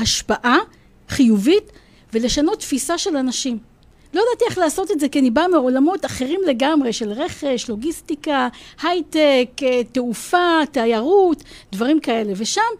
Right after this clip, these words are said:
הרגשתי שהיא לא הצ-, לא, זה לא היה לי מדויק. וחיפשתי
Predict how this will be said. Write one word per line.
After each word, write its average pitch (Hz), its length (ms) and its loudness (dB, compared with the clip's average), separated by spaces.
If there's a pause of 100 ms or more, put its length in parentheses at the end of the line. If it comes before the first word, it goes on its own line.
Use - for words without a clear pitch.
(280)
הרגשתי 381 340 -4
שהיא 330 240 -2
לא 339 140 0
הצ-, - 220 -6
לא, 339 440 -2
זה 311 100 -2
לא 370 140 2
היה 381 180 0
לי 320 120 2
מדויק. 233 680 2 (3000)
וחיפשתי 359 480 2